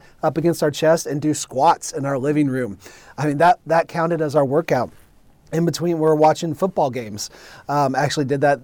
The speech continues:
uh, this year. During the commercial breaks, I'd do squats or push-ups. And over the course of an entire football game, that added up to, like, three hundred squats and two hundred push-ups.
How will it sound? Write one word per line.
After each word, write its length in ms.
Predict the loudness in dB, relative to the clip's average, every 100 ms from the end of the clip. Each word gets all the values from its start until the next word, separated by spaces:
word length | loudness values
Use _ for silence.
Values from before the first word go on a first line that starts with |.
| -4
uh, 240 | -2 0
this 320 | 0 -2 -2
year. 340 | 0 0 0 -2
During 220 | -2 0
the 80 | 0
commercial 340 | -2 -4 -2 -2
breaks, 300 | -2 -2 -4
I'd 100 | -2
do 220 | 0 -2
squats 480 | -4 0 0 0 -4
or 40 |
push-ups. 540 | -4 -4 -4 -8 -10 -14 -16 -16
And 120 | -6 -2
over 140 | 0
the 60 | -2
course 340 | 2 2 2
of 80 | -2
an 40 |
entire 280 | -2 0 0
football 380 | 0 2 2 2
game, 240 | 2 0
that 160 | 0 2
added 240 | 2 2
up 140 | 0 -2
to, 120 | -4
like, 240 | -2 -2 -6 -20 -20 _
three 140 | -6 -2
hundred 260 | 0 -2
squats 460 | -4 -2 2 2 0
and 80 | -4
two 160 | 0
hundred 200 | 0 0
push-ups. 480 | -2 -2 -2 -4 -8